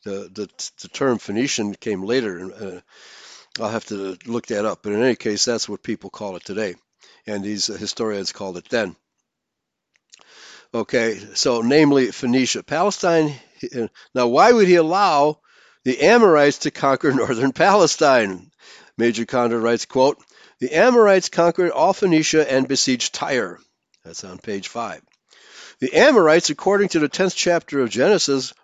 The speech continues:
were one branch of the Canaanites. They were among the people whom the Israelites had been commanded to drive out or destroy. Amenhotep's religion and consequent sympathy with the Israelites can well explain this,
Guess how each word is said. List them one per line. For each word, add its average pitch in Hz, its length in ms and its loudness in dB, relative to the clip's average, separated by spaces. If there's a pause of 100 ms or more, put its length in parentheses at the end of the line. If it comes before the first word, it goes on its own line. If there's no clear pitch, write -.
were 123 160 -2
one 165 320 2
branch 143 320 0
of 117 80 -6
the 123 80 -6
Canaanites. 196 600 0 (680)
They 147 140 6
were 160 160 4
among 185 540 4
the 165 80 -2
people 175 500 -2
whom 160 320 -2
the 139 180 -2
Israelites 151 540 -4
had 123 180 -4
been 117 140 -6
commanded 135 480 -2
to 107 80 -10
drive 120 380 -2
out 113 160 -2
or 120 80 -4
destroy. 131 500 -4 (960)
Amenhotep's 143 640 0
religion 175 460 2
and 139 120 2
consequent 156 580 -2
sympathy 147 580 -2
with 131 200 -4
the 113 160 -8
Israelites 139 480 -4
can 113 180 -4
well 170 200 -4
explain 160 480 -2
this, 131 240 -2